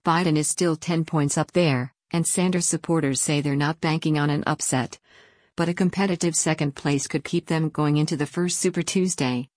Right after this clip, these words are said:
where almost every state is within their grasp. The chant, then, starts to make a little more sense, "Bernie beats Trump." For supporters,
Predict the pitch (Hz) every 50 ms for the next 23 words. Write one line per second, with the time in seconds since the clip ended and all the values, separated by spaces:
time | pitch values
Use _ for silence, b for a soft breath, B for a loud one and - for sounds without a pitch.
0 | _ - 170 165 160 147 165 175 190 190 185 175 - - 165 165 165 175 165 156
1 | - - - 170 147 - 165 151 - - 147 139 147 143 139 139 139 - - 135
2 | 123 120 123 - - - - - _ _ _ _ _ _ _ _ _ _ _ _
3 | _ _ _ _ _ _ _ _ _ _ _ B B B B B B B B B
4 | B - 190 185 - 170 165 156 147 135 135 - - - _ _ - 147 180 175
5 | 160 139 139 139 151 - _ _ _ - - - - 190 175 185 185 - - 180
6 | 165 156 147 147 143 143 156 160 160 156 156 151 151 147 - - 170 151 135 131
7 | - - - - _ _ _ - 170 165 165 165 156 143 147 151 143 - - -
8 | - 143 127 123 120 120 123 - - _ _ _ _ _ _ _ B B B B
9 | B B B B B B - 202 196 180 - - - - - 185 175 156 131 123
10 | 123 120 - -